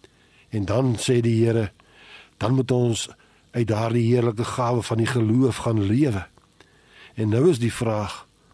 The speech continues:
hoe leef ons uit die geloof dat al ons sondes ter wille van Christus vergewe is? Die Here gee vir ons die versekering, "Die getrouheid van die regverdiges weeg inderdaad swaarder as die sonde van die goddeloses."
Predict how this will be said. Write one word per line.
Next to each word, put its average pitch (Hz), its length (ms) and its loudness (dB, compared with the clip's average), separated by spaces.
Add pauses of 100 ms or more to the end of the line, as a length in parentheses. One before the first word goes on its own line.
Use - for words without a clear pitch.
(340)
hoe 151 200 2
leef 147 320 2
ons 123 380 0 (320)
uit 135 120 0
die 131 120 2
geloof 123 680 0 (440)
dat 117 200 -4
al 139 140 0
ons 139 260 2
sondes 127 300 0
ter 113 160 0
wille 120 200 2
van 117 200 -2
Christus 113 460 -4
vergewe 127 600 0
is? - 220 -14 (1080)
Die 101 200 -4
Here 120 220 2
gee 131 200 0
vir 127 140 0
ons 117 160 0
die 117 100 -2
versekering, 110 720 -2 (760)
"Die 92 120 -6
getrouheid 147 640 0
van 143 120 0
die 143 120 4
regverdiges 117 920 -2 (640)
weeg 113 380 0
inderdaad 139 540 0
swaarder 135 560 -2
as 101 120 -8
die 113 120 -2
sonde 131 380 0
van 110 140 -4
die 110 100 -2
goddeloses." 110 840 -2